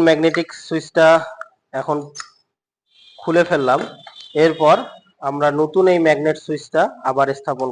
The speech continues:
করব। এটি আপনারা, উম, যে কোনো ইলেকট্রনিক্সের দোকানে কিনতে পারবেন।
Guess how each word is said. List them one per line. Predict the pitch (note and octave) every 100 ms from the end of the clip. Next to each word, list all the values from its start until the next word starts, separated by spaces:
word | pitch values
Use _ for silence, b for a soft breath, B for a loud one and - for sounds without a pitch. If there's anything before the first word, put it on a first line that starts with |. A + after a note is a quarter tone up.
| A#2+
করব। | A2 C3 G#3+ _ _ _ _ _ -
এটি | C#3+ D#3+ D3
আপনারা, | D3+ E3
উম, | D#3+ D3 C3 A#2+ C#3
যে | C#3+
কোনো | D#3 D3+ C#3+
ইলেকট্রনিক্সের | C#3+ D3 C#3+ C#3+ D3 C3
দোকানে | C3 C3 C3+ F3+ - _
কিনতে | C#3+ C3 B2
পারবেন। | A#2 G#2